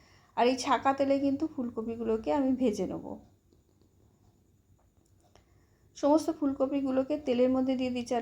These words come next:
ফুলকপিগুলোকে লালচে রং ধরিয়ে কিন্তু খুব ভালো করে ভেজে নিতে হবে। একবার হলেও এই রেসিপিটা বানিয়ে দেখবেন বন্ধুরা, আমার মতন এইভাবে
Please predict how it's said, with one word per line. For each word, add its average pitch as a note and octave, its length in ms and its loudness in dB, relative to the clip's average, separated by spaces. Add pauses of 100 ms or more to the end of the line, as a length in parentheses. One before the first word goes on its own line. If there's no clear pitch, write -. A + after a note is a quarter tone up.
(160)
ফুলকপিগুলোকে C4 720 0
লালচে A3+ 520 2
রং B3 280 2
ধরিয়ে B3+ 260 2
কিন্তু C4 280 -4
খুব D4 260 -8
ভালো A3 320 0
করে C4+ 220 0
ভেজে A#3 280 0
নিতে G3 300 -4
হবে। G3 360 -4 (600)
একবার C#4 460 6
হলেও D4 280 4
এই C4+ 140 2
রেসিপিটা B3+ 540 0
বানিয়ে A#3+ 420 0
দেখবেন B3 440 0
বন্ধুরা, B3+ 340 2
আমার A#3 300 2
মতন A#3 320 -2
এইভাবে A#3 360 -2